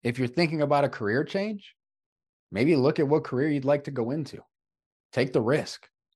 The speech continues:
Here's the tough part. A lot of people think living with failure, living with making a mistake is tough.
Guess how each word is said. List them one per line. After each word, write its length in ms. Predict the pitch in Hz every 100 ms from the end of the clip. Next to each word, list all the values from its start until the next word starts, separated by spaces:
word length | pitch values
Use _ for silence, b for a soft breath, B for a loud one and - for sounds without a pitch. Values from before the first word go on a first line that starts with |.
| _ _ _ _ _ _ _ _ _ _ _ _ _ _ _ _ _ _ _
Here's 260 | 147 185 143
the 60 |
tough 320 | - 113 - -
part. 220 | - - _ -
A 60 |
lot 240 | 104 131 156
of 120 | 127
people 280 | 127 117 98
think 320 | - 110 90
living 540 | 92 110 113 107 95 - _ _ _ _ _ _ -
with 160 | 101
failure, 520 | - 107 98 78 80 92
living 320 | 98 113 120
with 140 | 107 107
making 340 | 110 107 101
a 40 |
mistake 440 | 92 - - 101 90
is 140 | -
tough. 320 | - 80 -